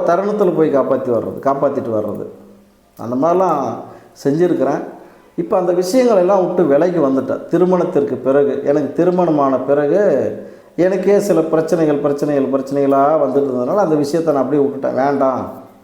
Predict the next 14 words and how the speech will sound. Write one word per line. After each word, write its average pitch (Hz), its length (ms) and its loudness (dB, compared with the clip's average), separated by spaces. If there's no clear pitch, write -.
நமக்கு 185 320 0
ஒரு 170 160 2
குறிப்பிட்ட 185 460 2
வயசு 185 360 0
ஆன 160 240 2
பிறகு 180 640 0
கடவுள் 156 340 0
நம்மளை 170 260 2
நல்லா 147 340 2
வச்சிருந்தாருன்னா, 143 800 0
இன்னொரு 139 300 0
கொஞ்சம் 131 220 0
காலத்துக்கு 131 420 0
வச்சிருந்தாருன்னா, 127 600 -4